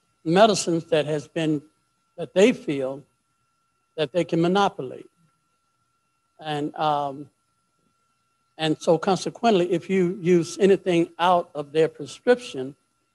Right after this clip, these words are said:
you're working against their code. But it's a contradiction, because many of the allopathic medicines they use is made from natural substance. And so it's,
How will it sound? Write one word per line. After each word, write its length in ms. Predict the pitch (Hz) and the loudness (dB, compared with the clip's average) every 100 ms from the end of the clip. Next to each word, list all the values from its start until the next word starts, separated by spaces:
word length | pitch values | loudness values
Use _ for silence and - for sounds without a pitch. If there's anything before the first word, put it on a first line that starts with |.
| _ | _
you're 100 | 170 | 2
working 320 | 165 175 - | 2 0 -4
against 340 | 147 156 151 - | -10 -8 -10 -8
their 160 | 131 | -10
code. 380 | 123 - 143 107 _ _ _ _ _ _ _ _ _ _ _ _ _ _ _ _ _ _ _ - | -8 -6 -6 -6 _ _ _ _ _ _ _ _ _ _ _ _ _ _ _ _ _ _ _ 4
But 280 | 202 196 - - _ _ _ - | 6 6 2 -20 _ _ _ -2
it's 180 | 202 - | -2 -2
a 40 | |
contradiction, 760 | - 294 - 185 226 226 147 139 | 0 -2 0 2 2 2 -6 -6
because 640 | 147 - 165 147 - - _ _ _ - | -6 0 2 2 -2 -12 _ _ _ 2
many 400 | 185 240 254 294 | 4 4 2 -2
of 220 | 175 151 | -2 -2
the 280 | 151 143 131 _ _ _ _ | -4 -6 -8 _ _ _ _
allopathic 680 | 175 170 160 190 185 - 156 _ _ _ _ _ - | 0 0 0 0 0 -2 -8 _ _ _ _ _ -6
medicines 600 | 160 202 175 - 147 - | 4 4 4 -6 -8 -4
they 100 | 165 | -2
use 480 | 151 220 175 156 - | -2 -4 -6 -10 -12
is 180 | 143 180 | -14 -6
made 320 | 202 151 147 | -4 -2 -6
from 220 | - 165 | -6 -2
natural 360 | 170 170 - 165 | -2 -2 -6 -10
substance. 760 | - 175 - _ _ _ _ _ _ _ _ _ _ _ _ _ _ - | -2 -2 -2 _ _ _ _ _ _ _ _ _ _ _ _ _ _ -10
And 140 | 175 | -8
so 320 | 170 208 185 - | 0 2 2 0
it's, 320 | 190 180 - | -4 -4 -10